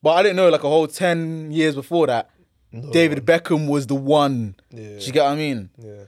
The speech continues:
Speaker 1: So that's why I was like, okay.
Speaker 2: No, he deep it. He's like the Allen Iverson of, like, football. In terms of, like, impact.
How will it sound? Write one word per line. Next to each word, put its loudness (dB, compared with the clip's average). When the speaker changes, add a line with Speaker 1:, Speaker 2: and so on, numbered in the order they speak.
Speaker 1:
So -4
that's -2
why 2
I 2
was -2
like, -2
okay. -6
Speaker 2:
No, -6
he -6
deep -14
it. -14
He's -12
like -6
the -10
Allen -12
Iverson -16
of, -20
like, -20
football. -18
In -20
terms -8
of, -16
like, -16
impact. -20